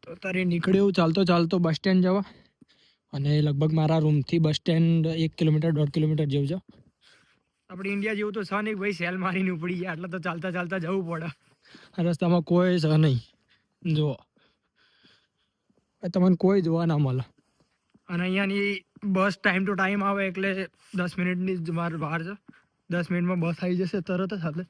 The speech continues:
જો, બસ સ્ટોપ ઉપર તો પહોંચી ગયા.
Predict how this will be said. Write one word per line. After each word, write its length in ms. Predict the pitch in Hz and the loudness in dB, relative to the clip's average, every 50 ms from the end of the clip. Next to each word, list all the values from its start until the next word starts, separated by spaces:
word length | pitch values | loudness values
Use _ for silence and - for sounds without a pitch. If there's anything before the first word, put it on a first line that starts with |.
| _ - _ - - _ _ _ _ _ _ _ - | _ -20 _ -20 -20 _ _ _ _ _ _ _ 4
જો, 300 | 175 160 156 160 185 147 - - _ _ _ _ _ _ _ _ _ _ _ _ _ _ _ _ - - _ _ _ _ _ _ _ _ _ _ _ _ _ _ _ _ _ _ _ _ _ _ _ _ _ - | 6 6 6 4 2 -4 -6 -8 _ _ _ _ _ _ _ _ _ _ _ _ _ _ _ _ -20 -20 _ _ _ _ _ _ _ _ _ _ _ _ _ _ _ _ _ _ _ _ _ _ _ _ _ -4
બસ 120 | 202 202 | -4 0
સ્ટોપ 180 | - - 208 202 | 2 2 2 2
ઉપર 220 | 214 190 208 220 | 2 2 2 2
તો 100 | 185 220 | 2 0
પહોંચી 340 | 180 175 180 180 165 - 202 | 0 2 0 0 0 0 2
ગયા. 240 | 165 165 156 147 | 2 2 0 0